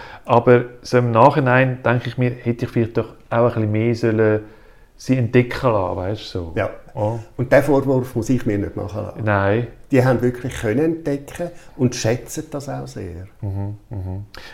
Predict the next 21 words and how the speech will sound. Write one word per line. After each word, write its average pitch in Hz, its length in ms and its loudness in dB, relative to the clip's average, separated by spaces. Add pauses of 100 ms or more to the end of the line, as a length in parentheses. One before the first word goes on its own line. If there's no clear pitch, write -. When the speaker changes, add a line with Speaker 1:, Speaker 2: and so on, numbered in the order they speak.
Speaker 1:
Ja, 160 180 2
und 127 180 6
auch, 101 460 4
auch 104 220 2
die 104 120 0
Erfahrungen 104 520 4
machen, 107 160 2
dass 113 140 0
manchmal 98 340 -2
halt - 100 -14
irgendetwas 95 460 -4
schief 156 320 -4
geht, 127 220 -2
dass 98 120 -10
man 92 160 -6
halt - 120 -16
umgeht 117 560 -4
oder 98 460 -4
was 101 140 -4
auch 104 60 -4
immer. 104 260 -6